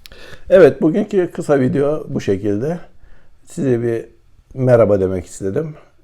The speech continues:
Kanada ile ilgili videolarımı, uluslararası ilişkilerle ilgili, insanlarla ilgili videolarımı,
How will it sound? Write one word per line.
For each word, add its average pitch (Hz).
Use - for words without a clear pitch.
Kanada 123
ile 107
ilgili 104
videolarımı, 98
uluslararası -
ilişkilerle 101
ilgili, 95
insanlarla 107
ilgili 98
videolarımı, 95